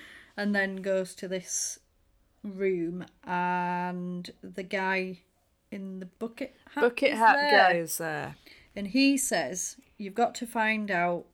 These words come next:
Speaker 2: why on your own. You've got till July the fifth, so you've got five days. If you don't find out,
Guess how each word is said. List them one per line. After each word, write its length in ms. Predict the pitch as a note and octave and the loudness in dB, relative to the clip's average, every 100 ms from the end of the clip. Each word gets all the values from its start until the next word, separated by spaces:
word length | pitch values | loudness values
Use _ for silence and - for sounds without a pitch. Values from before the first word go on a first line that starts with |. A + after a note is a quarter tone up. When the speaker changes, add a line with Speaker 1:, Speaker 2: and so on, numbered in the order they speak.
| _ | _
Speaker 2:
why 560 | - F#3+ F#3 C#3+ F#3 F3+ _ - _ - | -12 -6 -4 -2 -6 -8 _ -20 _ -8
on 180 | F#3 | -6
your 200 | F#3 F#3 | -4 -6
own. 440 | - E3 D#3+ F3 F3 | -4 -6 -6 -10 -12
You've 180 | - F#3 | -12 -4
got 240 | G#3 - - | -4 -4 -6
till 240 | F#3+ F#3 | -8 -8
July 360 | F3 F3 E3 - | -6 -8 -6 -8
the 80 | - - | -14 -6
fifth, 300 | F#3 E3+ - | -6 -6 -14
so 160 | - | -12
you've 120 | D3+ | -10
got 160 | E3+ - | -10 -12
five 300 | - E3+ E3+ | -10 -10 -8
days. 460 | E3 D3+ - F3 - - - - - _ _ - | -10 -10 -12 -14 -20 -20 -20 -20 -20 _ _ -14
If 180 | G3 G3+ | -12 -12
you 80 | |
don't 580 | F#3 G3 G3+ F#3+ F#3+ F#3 - _ _ _ _ _ _ _ _ _ _ | -8 0 2 2 0 -8 -12 _ _ _ _ _ _ _ _ _ _
find 280 | - F#3 E3+ | -12 -8 -6
out, 260 | E3 E3+ | -6 -8